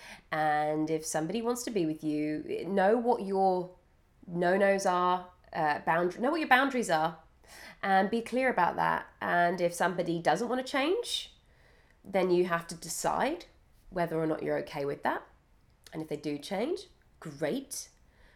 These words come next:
Um, but for example, communication is one of my things that is essential. I need to be with somebody that can communicate what they feel. I need to be with somebody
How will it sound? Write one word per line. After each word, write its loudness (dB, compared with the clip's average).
Um, 0
but -4
for 2
example, 2
communication -2
is -4
one 0
of 0
my 0
things -4
that -4
is -6
essential. -6
I 0
need 0
to -8
be -2
with -4
somebody -4
that 0
can -10
communicate -4
what -10
they -6
feel. -6
I -2
need 0
to -2
be 0
with -6
somebody -2